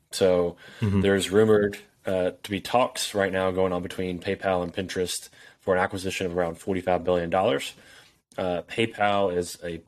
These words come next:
Speaker 1: payments giant, about three hundred
Speaker 2: Yep.
Speaker 1: thirty billion dollar company. Uh, they spun out of eBay several, several years ago and went straight to,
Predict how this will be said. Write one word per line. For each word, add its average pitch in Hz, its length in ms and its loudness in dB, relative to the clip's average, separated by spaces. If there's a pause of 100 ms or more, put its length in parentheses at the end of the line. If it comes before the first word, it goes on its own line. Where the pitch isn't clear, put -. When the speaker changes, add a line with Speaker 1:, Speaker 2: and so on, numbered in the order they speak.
(140)
Speaker 1:
payments 101 560 -2 (100)
giant, 95 440 -2 (160)
about 90 260 -6
three 101 240 -4
hundred 95 440 -2
Speaker 2:
Yep. 98 180 2 (200)
Speaker 1:
thirty 98 360 2
billion 92 420 2
dollar 87 260 0
company. 101 500 -2 (440)
Uh, 92 60 -4
they 92 140 2
spun 98 380 0
out 92 140 2
of 90 120 2
eBay 92 680 2 (260)
several, 95 360 2
several 87 320 0
years 90 240 -2
ago 90 320 0
and 85 140 -4
went 87 140 -8
straight - 400 -4
to, 85 500 -6